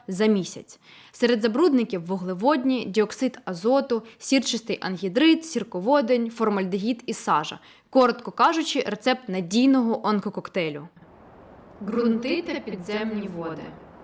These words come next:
У природі все пов'язано і перебуває в постійному колообігу. Тож забруднення атмосфери — це водночас забруднення вод і ґрунтів.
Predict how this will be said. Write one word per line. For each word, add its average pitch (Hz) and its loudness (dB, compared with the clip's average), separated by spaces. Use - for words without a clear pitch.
У 247 0
природі 294 2
все 269 0
пов'язано 190 0
і 196 -6
перебуває 214 0
в 247 -6
постійному 240 -2
колообігу. 185 -2
Тож 226 2
забруднення 226 2
атмосфери — 247 0
це 302 0
водночас 254 0
забруднення 196 -2
вод 247 2
і 226 -2
ґрунтів. 220 -2